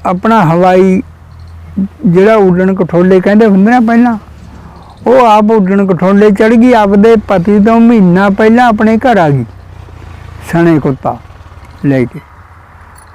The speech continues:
ਆਪਦੇ ਘਰ ਆ ਕੇ ਤਿਆਰ ਪਰ ਤਿਆਰ ਹੋ ਗਈ, ਰਹਿਣ ਲੱਗ ਗਈ। ਐਨੇ ਨੂੰ ਵਿਚਾਰਾ ਕੌੜੀਆ ਮੱਲ ਵੀ ਆ ਗਿਆ। ਰੋਜ਼ ਸੋਚੇ ਵੀ ਆਪਣੇ ਤਾਂ ਛਿੱਤਰ ਬਹੁਤ ਹੋ ਗਏ, ਘਰ ਵਾਲੀ ਦੇ ਹੁਣ ਲਾਵਾਂਗੇ।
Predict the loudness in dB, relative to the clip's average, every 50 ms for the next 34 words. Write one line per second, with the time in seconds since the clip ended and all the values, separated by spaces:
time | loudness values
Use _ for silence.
0 | -10 -6 -4 -2 0 0 2 2 2 2 0 -2 -4 -2 0 0 0 0 -2 -2
1 | -2 0 0 0 0 -2 -6 -10 _ _ -14 _ -2 0 0 0 0 -2 -4 -6
2 | -6 -4 -2 -2 -2 -2 -2 -2 -2 -2 0 -2 -2 -2 -2 -2 -2 0 -2 -2
3 | -2 -4 -6 -8 -10 -18 -20 -20 -20 -20 -20 -20 -20 -20 -20 -20 -20 -20 -20 -20
4 | -20 -20 -10 -4 -2 0 2 2 2 2 2 2 2 2 2 2 2 0 0 0
5 | 0 0 -2 -2 -2 -2 0 0 0 0 0 0 0 -2 -2 0 0 0 0 2
6 | 2 0 0 0 0 -2 -2 -4 -10 -16 -20 -20 -20 -20 -20 -20 -20 -20 -20 -20
7 | -20 -20 -20 _ -20 -20 -20 -20 _ -20 -20 -16 -8 -4 -2 0 2 2 2 2
8 | 0 0 -2 -4 -4 -2 -2 -2 0 2 0 0 0 -2 -2 -2 -2 -2 -2 -2
9 | -2 -4 -6 -6 -4 -6 -6 -4 -4 -4 -4 -4 -4 -4 -4 -4 -4 -4 -6 -8
10 | -6 -6 -4 -4 -2 -4 -4 -4 -2 -2 -2 -2 -2 -2 -2 -2 -2 -2 -2 -4
11 | -4 -4 -6 -8 -8